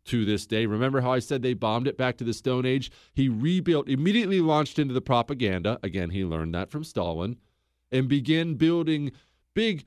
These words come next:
murals all over the country depicting American troops invading North Korea and him fighting off the Americans.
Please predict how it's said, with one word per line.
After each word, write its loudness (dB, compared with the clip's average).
murals 2
all 4
over 0
the -2
country -2
depicting -2
American 0
troops -2
invading 0
North -2
Korea -2
and -4
him -4
fighting -6
off -6
the -4
Americans. -2